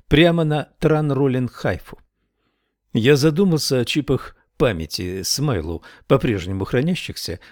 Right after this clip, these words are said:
в моей руке, и о чипах Уилкен и Гарт. Я не знал, имеют ли еще эти данные ценность. Но Микки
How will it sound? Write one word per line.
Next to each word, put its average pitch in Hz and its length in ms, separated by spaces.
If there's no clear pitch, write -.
в 117 80
моей 107 300
руке, 104 340
и 151 100
о 143 120
чипах 170 480
Уилкен 135 520
и 143 40
Гарт. 87 340
Я 117 180
не 117 120
знал, 107 380
имеют 131 460
ли 98 220
еще 98 600
эти 98 260
данные 85 540
ценность. 80 840
Но 123 240
Микки 127 500